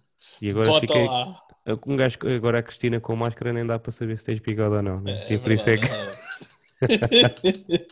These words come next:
Speaker 1: <laughs> Ah, e por baixo de mim nós temos o senhor da margem sul, o sultão do deserto,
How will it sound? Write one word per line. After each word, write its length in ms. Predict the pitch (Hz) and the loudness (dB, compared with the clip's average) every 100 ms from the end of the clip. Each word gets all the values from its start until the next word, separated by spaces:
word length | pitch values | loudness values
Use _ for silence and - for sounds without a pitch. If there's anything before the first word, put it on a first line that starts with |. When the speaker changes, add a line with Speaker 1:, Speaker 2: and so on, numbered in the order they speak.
| 175 - - 175 - _ _ | -6 -6 -10 -12 -14 _ _
Speaker 1:
<laughs> 580 | - 175 175 - - - | -10 -10 -10 -14 -10 4
Ah, 960 | 247 247 262 302 247 226 - - 277 277 _ _ 113 | 6 8 6 4 -2 -4 -8 -6 -6 -6 _ _ 4
e 140 | 113 | 4
por 280 | 107 117 113 | 6 6 8
baixo 300 | 117 113 - | 6 4 0
de 80 | 113 | 2
mim 180 | 117 | 2
nós 240 | 120 117 117 | 4 2 2
temos 380 | 120 117 117 117 | 0 0 0 0
o 100 | 117 | -2
senhor 340 | - 117 117 | 0 2 4
da 140 | 113 | 4
margem 400 | 117 113 107 113 | 4 2 2 -2
sul, 420 | 110 - 101 95 - | -2 -2 0 -2 -6
o 180 | - 123 | -4 -2
sultão 560 | 117 131 117 - 123 120 | -2 0 -2 0 0 2
do 160 | 117 110 | 0 -2
deserto, 840 | 104 110 110 104 - - - | 0 2 2 0 -12 -20 -20